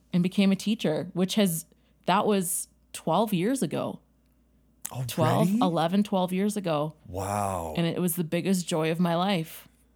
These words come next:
Speaker 1: I've been teaching for that long.
Speaker 2: Yeah.
Speaker 1: Yeah.
Speaker 2: That's interesting, like, going from such a, and I know, like, we hear stories about this all the time, like, people give up the big paycheck for the thing that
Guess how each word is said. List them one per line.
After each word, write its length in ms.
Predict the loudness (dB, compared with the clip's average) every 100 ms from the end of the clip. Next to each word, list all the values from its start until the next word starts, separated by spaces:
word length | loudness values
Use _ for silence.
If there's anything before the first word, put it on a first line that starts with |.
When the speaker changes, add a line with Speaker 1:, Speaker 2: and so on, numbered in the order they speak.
| _ _ -8
Speaker 1:
I've 80 | -4
been 140 | -2 -2
teaching 420 | 0 0 0 -2
for 120 | -2
that 200 | -2 -2
long. 280 | -2 -2 -4
Speaker 2:
Yeah. 200 | -6 -10 -16 _ _ _ -2
Speaker 1:
Yeah. 240 | 0 0 -4 _ _ _ -4
Speaker 2:
That's 380 | -2 0 -2 -4 -4
interesting, 560 | -4 -2 -4 -2 -2 -2
like, 200 | -4 -8 -20 -20 _ _ -20 -6
going 260 | 0 2 0
from 260 | -2 -2
such 300 | 0 -2 0
a, 160 | 0 0 -8 -20 _ _ _
and 140 | -2 0
I 100 | 4
know, 160 | 4
like, 140 | 4 0
we 140 | -2
hear 440 | -2 2 4 4 0 -6 _ -6
stories 360 | -2 0 0
about 200 | -2 -4
this 180 | -4 -2
all 80 | -2
the 60 |
time, 340 | 0 0 0 0
like, 180 | -2 -6 -14 -20 -20 -20 -20 -20 -20 -20 _ _ _ -12 -10 -2
people 220 | -2 0
give 240 | 0 2 0
up 240 | -2 -6
the 60 | -2
big 320 | 0 0 -2
paycheck 640 | 0 0 0 2 2 0
for 180 | -4 -4
the 100 | -4
thing 360 | -2 0 0 0
that 180 | -4